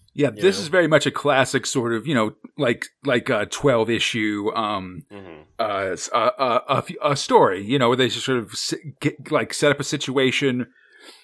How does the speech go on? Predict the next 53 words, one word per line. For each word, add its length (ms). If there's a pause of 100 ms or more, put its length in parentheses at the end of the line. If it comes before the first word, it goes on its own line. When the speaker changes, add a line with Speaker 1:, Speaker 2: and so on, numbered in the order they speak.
Speaker 1:
you 140
know, 100
have 200
a 40
beginning, 360
middle, 260
and 160
an 80
end, 280
and 80
then 100
sort 200
of 60
end 160
with 120
a, 40 (260)
with 140
a 80
bang, 440
basically, 560 (440)
you 140
know? 140
Speaker 2:
Yeah. 240 (720)
I, 120
Speaker 1:
Like, 120
Speaker 2:
I 20
don't 80
Speaker 1:
this 180
Speaker 2:
know. 60
Speaker 1:
is 80
Speaker 2:
It's 160
just 180
like, 260 (360)
I 60
started 420
so 200
stoked 500
for 260
it 140
'cause 180
it 80
looked 400
and 260
seemed 400
awesome. 580 (440)
Speaker 1:
Yeah. 280 (520)
Speaker 2:
I 20
don't 220
know. 140 (920)
Speaker 1:
Yeah, 260
I 100
hear 180
ya, 220